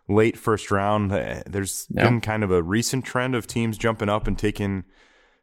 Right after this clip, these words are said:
Speaker 1: taking centers of late, but it, I wouldn't say it was something that was happening a lot when they made that Trev-, <laughs> Frederick pick in the first round. I think they took some heat for it, probably.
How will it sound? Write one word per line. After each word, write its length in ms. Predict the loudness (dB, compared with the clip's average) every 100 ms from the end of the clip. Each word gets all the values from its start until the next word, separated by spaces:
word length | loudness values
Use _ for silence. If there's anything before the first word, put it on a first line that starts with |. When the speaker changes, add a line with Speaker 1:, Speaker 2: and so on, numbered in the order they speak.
| _ _ 2
Speaker 1:
taking 300 | 4 4 2
centers 720 | 2 2 2 2 2 0 -6 -2
of 180 | 0
late, 320 | 4 4 2 0
but 140 | 2
it, 180 | 2 -2 _ _ -20 -4
I 100 | 2
wouldn't 220 | 4 4 2
say 140 | 2
it 60 | 2
was 120 | 2
something 240 | 0 2
that 60 | 2
was 140 | 2
happening 300 | 0 0 0
a 80 | 2
lot 420 | 2 2 0 -2
when 140 | 0 2
they 100 | 2
made 180 | 2 2
that 160 | 0
Trev-, 240 | 2 0 0
<laughs> 80 |
Frederick 540 | 2 2 2 -2 -6 -4
pick 260 | -6 -6
in 140 | -6 -4
the 80 | 0
first 320 | 0 0 -2
round. 260 | 0 0
I 180 | -2 -4 -4
think 180 | -4 0
they 120 | -2
took 200 | -2 -4
some 140 | -6
heat 240 | -2 -2 -2
for 300 | 0 0 0
it, 80 |
probably. 560 | -2 -2 -2 -4 -4